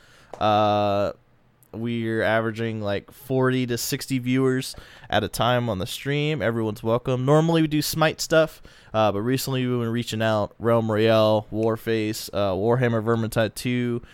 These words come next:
closed beta just dropped. Uh, we're waiting for all the big games to come out in January, February, March. And, uh,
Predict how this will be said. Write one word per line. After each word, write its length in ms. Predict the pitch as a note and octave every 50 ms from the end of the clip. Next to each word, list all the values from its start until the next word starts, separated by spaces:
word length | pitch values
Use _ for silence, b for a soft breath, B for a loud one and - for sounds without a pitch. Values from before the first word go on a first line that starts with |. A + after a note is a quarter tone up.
| b b b b b
closed 340 | - - A#2+ A#2 A#2 A#2+ B2
beta 240 | A#2 A2+ A2 A2+
just 280 | A2+ A2 A2 A2+ - -
dropped. 520 | - A2+ A2+ A2 G#2+ G#2 - - - - - b b b b b b -
Uh, 420 | - D#2 D2 C#2+ D2 C#2+ C#2+ A1+
we're 80 | A#1 F2
waiting 220 | G2+ A2 G#2+ G2+
for 140 | G2 - A#2
all 100 | A2 A2
the 80 | G#2 F#2+
big 280 | F#2+ A2 A#2 A2+ G2
games 320 | G2 A2+ A2 G#2+ G#2+ - -
to 40 | -
come 180 | A#2+ A2+ A2
out 180 | G#2+ G#2 F2+ C#2+
in 40 | G2
January, 460 | G#2 G#2+ G#2 G#2+ G#2+ G#2 G2+ G2+ G#2
February, 420 | - A2 A2 G#2+ G#2 G#2+ G#2 G2
March. 540 | G2+ G#2 G#2 G#2+ A2 - - - - - - _ _ _
And, 260 | G#2+ A2 A2+ A2+ A2+
uh, 480 | A2+ A2+ A#2 A#2 A#2 A#2 A#2+ A#2+ B2+